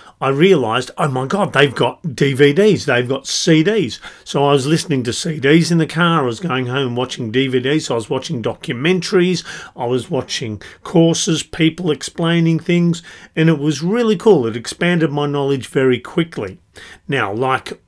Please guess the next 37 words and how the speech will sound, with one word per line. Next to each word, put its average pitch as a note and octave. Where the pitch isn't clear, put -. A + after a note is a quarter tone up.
all G#3+
of B2+
these A2
sorts B2
of B2
things, G3
I C3+
found C3+
that B2+
there B2
was A#2+
some A2
really A3
good F#3
stuff. G#3+
There C#3+
was C3+
some C#3
stuff F#3
that -
wasn't E3
too D#3+
bad, D3
and C#3
there B2+
was A#2+
a B2
lot C3
of C#3+
stuff -
that -
was C3
just -
like, B2+
"What E3+
the A2+
hell?" D#3